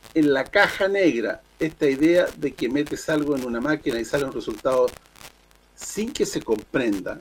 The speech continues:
lo que pasa dentro. Si haces un círculo perfecto con un ordenador,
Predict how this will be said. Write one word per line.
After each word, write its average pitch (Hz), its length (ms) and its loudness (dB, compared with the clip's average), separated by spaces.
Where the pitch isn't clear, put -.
lo 113 140 -4
que 107 120 -6
pasa 139 440 -4
dentro. - 420 0
Si 127 160 -2
haces 170 320 -2
un 143 120 -2
círculo 156 460 2
perfecto 151 540 -2
con - 260 -2
un 165 260 4
ordenador, 151 600 4